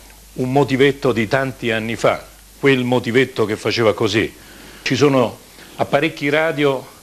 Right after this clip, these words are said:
di, di ogni tipo, di tutte le età. Cominciamo a leggere qualche, qualche riferimento.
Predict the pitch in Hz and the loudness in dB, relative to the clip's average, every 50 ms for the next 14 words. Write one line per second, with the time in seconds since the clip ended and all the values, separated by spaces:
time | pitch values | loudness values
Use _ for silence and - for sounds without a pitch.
0 | - - - - - 143 143 117 123 135 131 120 120 113 113 - - 135 131 156 | -20 -20 -20 -20 -20 -18 -8 -2 0 2 2 2 2 0 -4 -8 -6 -2 0 0
1 | 165 160 151 147 147 - 123 107 95 - - 90 - - - - - - - - | 2 2 0 0 0 0 -2 -2 -2 -2 -4 -10 -14 -14 -20 -20 -20 -20 -20 -14
2 | - - 135 123 180 170 - - 156 139 131 120 113 - - 87 71 - - - | -4 -4 0 2 2 2 2 2 0 2 2 -2 -2 -4 -4 -8 -8 -8 -14 -20
3 | - - - - - - - - - - - - - - - - - 131 135 139 | -20 -20 -20 -20 -20 -20 -20 -20 -20 -20 -20 -20 -20 -20 -20 -12 -6 -4 -4 -2
4 | 135 - 170 170 165 151 143 131 117 - - - - - - - - - - 120 | 0 -2 -2 -2 0 -2 -4 -4 -6 -12 -20 -20 -20 -20 -20 -20 -18 -8 -2 0
5 | 127 131 147 147 127 110 131 123 117 113 101 120 123 120 110 - - 113 107 104 | 2 2 2 2 2 4 4 4 4 4 4 4 2 2 0 -2 0 0 2 2
6 | 101 101 - - 139 131 110 - 131 113 110 95 113 107 104 98 90 82 78 76 | 0 -2 2 2 2 2 2 0 0 0 0 -2 -2 -2 -2 -2 -4 -4 -8 -10
7 | 76 65 - - | -12 -14 -14 -16